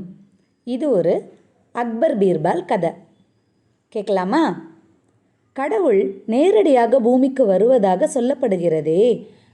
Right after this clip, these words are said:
தன்னுடைய தூதுவர்களை அனுப்பாமல் ஏன் அவரே நேரடியாக வர வேண்டும்? இது பேரரசர் அக்பர் பீர்பாலை பார்த்து கேட்ட சந்தேகம். பீர்பால் கூறினார்,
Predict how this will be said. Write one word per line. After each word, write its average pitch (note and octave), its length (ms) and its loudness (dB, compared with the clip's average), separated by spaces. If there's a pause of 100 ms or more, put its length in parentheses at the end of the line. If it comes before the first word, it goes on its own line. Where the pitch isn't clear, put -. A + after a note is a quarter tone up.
(100)
தன்னுடைய D#4+ 520 0
தூதுவர்களை C#4+ 760 4
அனுப்பாமல் G#3+ 720 0 (340)
ஏன் F4 380 -2
அவரே G#3 460 0
நேரடியாக C#4+ 640 4
வர B3 220 2
வேண்டும்? A3+ 680 0 (280)
இது G3 540 -2 (220)
பேரரசர் D#4+ 680 0
அக்பர் F3 560 -4
பீர்பாலை A#3 520 0
பார்த்து F#3 560 -6
கேட்ட G3 360 -2
சந்தேகம். G#3+ 680 -2 (760)
பீர்பால் C#4+ 520 -2
கூறினார், E3+ 680 -2